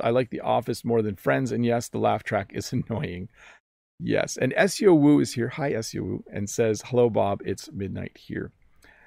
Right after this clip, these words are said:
That's late, eh? Very late. It is twenty to twelve here. It's almost noon.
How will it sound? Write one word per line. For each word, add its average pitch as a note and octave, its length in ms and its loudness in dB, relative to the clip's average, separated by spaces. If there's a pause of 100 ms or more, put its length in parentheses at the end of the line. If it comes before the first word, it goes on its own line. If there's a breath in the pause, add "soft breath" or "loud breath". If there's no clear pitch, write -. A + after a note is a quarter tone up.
(180 soft breath)
That's - 280 -4
late, A2 360 -8
eh? C#3+ 300 -12
Very A2 280 -2
late. F#2 320 -8 (120)
It B2 160 -2
is A2+ 500 -4 (680)
twenty E3 560 -2 (100)
to - 140 -6
twelve A#2+ 480 0
here. G#2 360 -4
It's - 180 -10
almost A2+ 540 -4
noon. F2+ 380 -8